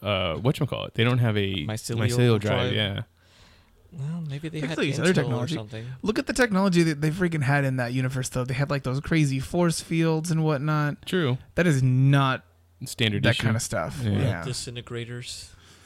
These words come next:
Speaker 3: Yeah, like, the things that they, they, they were a, a warring universe.
Speaker 1: So then you do, they will have to, if they go back that nine months, they'll have to take out the other Discovery.
Speaker 2: Possibly, yes, actually. They might be at war with them, their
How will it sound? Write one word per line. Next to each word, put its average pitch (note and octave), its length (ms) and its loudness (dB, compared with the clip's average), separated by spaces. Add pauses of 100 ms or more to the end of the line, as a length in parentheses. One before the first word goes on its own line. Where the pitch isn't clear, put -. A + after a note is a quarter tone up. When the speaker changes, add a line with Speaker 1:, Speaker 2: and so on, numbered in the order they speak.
(200)
Speaker 3:
Yeah, A#2 440 0
like, D#3 220 0
the D#3+ 140 2
things G3+ 260 4
that D3+ 100 -2
they, D3+ 120 -2
they, D#3+ 200 6
they E3+ 120 6
were D#3+ 180 6
a, C3 400 2
a - 20 4
warring C3 760 0 (560)
universe. C3 600 -4
Speaker 1:
So E3 160 4
then C3+ 680 2 (360)
you A#2+ 180 4
do, A#2 340 0
they B2+ 180 6
will F3+ 240 6
have C3+ 160 6
to, G#2+ 200 0
if A2+ 100 0
they C#3 100 2
go B2+ 120 2
back C#3 280 4
that A2 120 0
nine A2 140 -2
months, G#2+ 160 -2
they'll A#2 120 0
have B2 140 -2
to A2+ 60 -10
take B2 240 0
out A2 120 2
the G#2+ 120 0
other G#2 100 2
Discovery. G#2+ 560 -2 (880)
Speaker 2:
Possibly, C3+ 520 -2
yes, - 280 -6
actually. A#2 340 -4
They A2+ 100 -2
might C3+ 200 -8
be C3 160 -8
at - 140 -6
war B2 240 -4
with A#2+ 220 -8
them, A2+ 440 -8
their A#2+ 280 -4